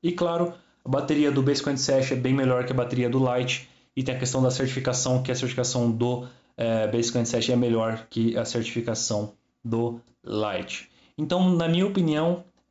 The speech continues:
é algo que eu já falei, né, em outro vídeo, comparando outros smartwatches. Pra quem quer algo mais parecido com o Apple Watch,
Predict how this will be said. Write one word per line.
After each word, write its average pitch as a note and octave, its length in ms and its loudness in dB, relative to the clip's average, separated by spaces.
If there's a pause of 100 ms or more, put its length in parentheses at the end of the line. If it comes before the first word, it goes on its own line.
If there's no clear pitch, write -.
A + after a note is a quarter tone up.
(120)
é C3 80 2
algo C#3+ 180 0
que D3 60 -2
eu C3+ 60 0
já C3 80 -2
falei, C3 260 2
né, B2+ 180 4
em B2 140 2
outro B2 240 0
vídeo, A#2+ 380 2
comparando A2+ 420 0
outros A#2 220 0
smartwatches. G#2+ 720 -2 (260)
Pra B2+ 120 -2
quem D#3+ 180 0
quer D3+ 180 -2
algo C#3 240 -2
mais E3 400 0
parecido C3+ 760 -2 (260)
com F3+ 280 2
o E3 40 2
Apple D3 240 0
Watch, C3 540 -2